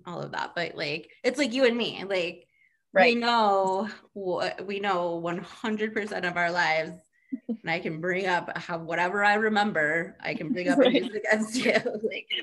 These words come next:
Speaker 2: Exactly.
Speaker 1: I really needed to. Um, the Court of Sisters
Speaker 2: <laughs>
Speaker 1: can and will be used against you. <laughs> Um,
Speaker 2: Totally.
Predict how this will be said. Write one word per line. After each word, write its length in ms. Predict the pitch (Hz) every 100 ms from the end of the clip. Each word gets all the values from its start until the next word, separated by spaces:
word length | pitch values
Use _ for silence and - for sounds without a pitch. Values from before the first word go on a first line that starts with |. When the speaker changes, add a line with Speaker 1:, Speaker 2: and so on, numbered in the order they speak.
| -
Speaker 2:
Exactly. 800 | 277 254 247 226 226 220 196 190
Speaker 1:
I 20 | 190
really 340 | 214 220 214
needed 360 | 208 202 196 190
to. 340 | 143 160 208 - - - - _ _
Um, 480 | 196 185 170 160 170
the 60 | 175
Court 280 | - 214 214
of 100 | 214
Sisters 800 | - 202 - 151 135 170 190 - - _ _
Speaker 2:
<laughs> 220 | _ -
Speaker 1:
can 960 | 320 349 480 - 480 403 247 240 220
and 100 | 220
will 200 | 208 196
be 100 | 196
used 260 | 196 226 233
against 540 | 269 - - 214 - -
you. 160 | 262
<laughs> 100 | - - - 339 - _ - _ _ _ _ 466 427 381 359 302 262
Um, 760 | 285 254 247 220 214 220 220 220 _ -
Speaker 2:
Totally. 500 | 359 330 285 247